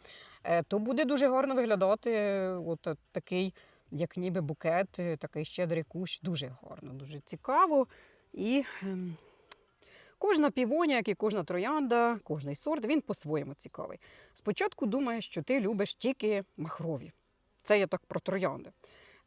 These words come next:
Та й про півонії. Ніби тільки махрова — це справжня троянда. Потім в якийсь момент поселяєш в себе, або десь побачив, і собі хочеш метелика, ля, з, е, така квітка, що показує серединку, повністю відгортає пелюстки.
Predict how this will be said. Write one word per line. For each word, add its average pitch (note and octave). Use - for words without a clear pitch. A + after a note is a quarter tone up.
Та G3+
й C4
про C4
півонії. E3
Ніби A#3
тільки G#3+
махрова — C4
це A3
справжня F3
троянда. -
Потім D4
в -
якийсь G#3+
момент A#3
поселяєш A#3+
в -
себе, A3+
або E3+
десь F3+
побачив, D3
і A#3
собі A#3
хочеш A#3
метелика, D#3
ля, G#3+
з, D3+
е, C#4+
така -
квітка, B3+
що -
показує G3+
серединку, D#3+
повністю G3
відгортає E3
пелюстки. D#3+